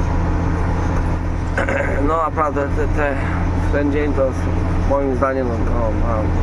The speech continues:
taką pracę i, no, ukrojony układ chłodzenia, będę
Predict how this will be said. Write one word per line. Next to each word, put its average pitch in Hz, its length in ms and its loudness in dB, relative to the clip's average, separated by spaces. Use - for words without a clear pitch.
taką 135 300 0
pracę 139 520 0
i, 120 100 0
no, 117 180 0
ukrojony 151 440 0
układ 147 420 0
chłodzenia, 131 380 0
będę 110 340 0